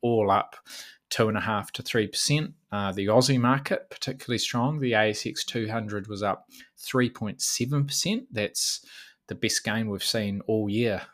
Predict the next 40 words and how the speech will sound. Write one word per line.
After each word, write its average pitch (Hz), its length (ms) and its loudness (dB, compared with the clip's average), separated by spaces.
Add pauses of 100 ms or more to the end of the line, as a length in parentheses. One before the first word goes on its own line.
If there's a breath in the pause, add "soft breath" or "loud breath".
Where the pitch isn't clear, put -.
(180 loud breath)
Um, 98 200 -4
you've 101 100 -8
got 110 80 -2
to 104 80 -4
go 101 80 -2
back 101 200 -2
to - 120 -10
last 101 420 0
November 98 560 -4
to - 80 -16
find 98 300 -4
a 95 40 -4
better 104 240 -4
week 98 320 -4
than 87 160 -8
that. 110 260 -4 (1500 loud breath)
Um, 117 460 2
and 113 160 -6
the 107 60 -4
local 110 340 -6
N 107 140 -8
Z 101 160 -12
X - 200 -10
fifty 107 580 -8 (680)
rose, 139 460 4
but 110 180 -6
we 101 160 -6
were 98 80 -6
a 98 60 -8
bit 104 240 -10
more 92 160 -10
subdued, 92 640 -8
as 104 120 -12
it 98 60 -10
often, - 400 -12
as 98 220 -6
is 92 120 -6
often 95 280 -6
the 95 80 -10
case. - 500 -6